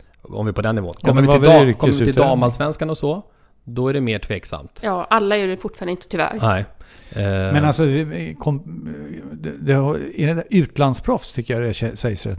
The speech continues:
Speaker 2: rätt ofta. Det vill
Speaker 1: Mm.
Speaker 2: säga, det, nu, nu, han blir proffs,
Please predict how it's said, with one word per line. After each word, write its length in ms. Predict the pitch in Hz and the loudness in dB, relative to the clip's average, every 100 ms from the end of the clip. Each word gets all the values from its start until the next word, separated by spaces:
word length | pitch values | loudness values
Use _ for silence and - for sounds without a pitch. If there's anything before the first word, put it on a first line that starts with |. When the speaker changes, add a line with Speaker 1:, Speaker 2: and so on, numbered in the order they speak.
| 95 - | -8 -4
Speaker 2:
rätt 200 | 110 120 | -2 -4
ofta. 340 | 107 - 101 131 - | -6 -10 -10 -10 -2
Det 140 | 135 | 2
vill 100 | 131 | 2
Speaker 1:
Mm. 60 | 110 | 2
Speaker 2:
säga, 220 | 135 127 | 2 2
det, 160 | 131 131 | 0 -2
nu, 380 | 135 131 135 | 0 0 0
nu, 300 | 127 123 127 | 0 -4 0
han 140 | 117 131 | 0 2
blir 100 | 120 | 2
proffs, 280 | 135 104 | -2 -4